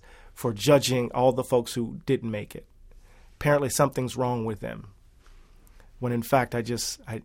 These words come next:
I rolled the dice. Um, so you have some of us who've emerged,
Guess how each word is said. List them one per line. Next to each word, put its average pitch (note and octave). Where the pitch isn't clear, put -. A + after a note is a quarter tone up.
I A#2+
rolled A#2
the A#2
dice. -
Um, A2+
so B2
you A#2+
have A#2+
some D3+
of C3
us C3
who've A#2
emerged, B2+